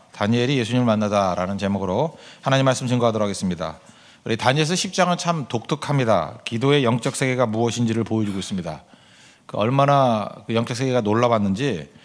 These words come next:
어, 다니엘이 쓰러져서 뭐 정신을 못 차렸다, 그리고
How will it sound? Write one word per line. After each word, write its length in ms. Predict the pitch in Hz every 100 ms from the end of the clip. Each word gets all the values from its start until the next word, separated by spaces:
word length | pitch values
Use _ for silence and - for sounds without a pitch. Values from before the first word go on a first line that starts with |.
| - - _
어, 160 | - 98
다니엘이 400 | 101 117 135 127
쓰러져서 1000 | - 180 170 143 117 123 117 82 107 113
뭐 200 | 107 104
정신을 360 | 95 110 120 131
못 100 | 110
차렸다, 560 | 104 107 - 107 87 - - - _ _
그리고 640 | 107 101 110 104 -